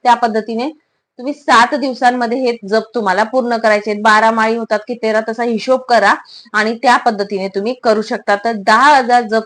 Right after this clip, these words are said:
तुम्हाला सात दिवसांमध्ये या मंत्राचा करायचा आहे. तसंच तुम्हाला सांगेल, हा मंत्र आहे,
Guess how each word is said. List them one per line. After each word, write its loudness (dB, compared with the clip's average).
तुम्हाला -2
सात 2
दिवसांमध्ये -4
या 0
मंत्राचा 0
करायचा 2
आहे. 4
तसंच 0
तुम्हाला 4
सांगेल, 2
हा 6
मंत्र 2
आहे, 4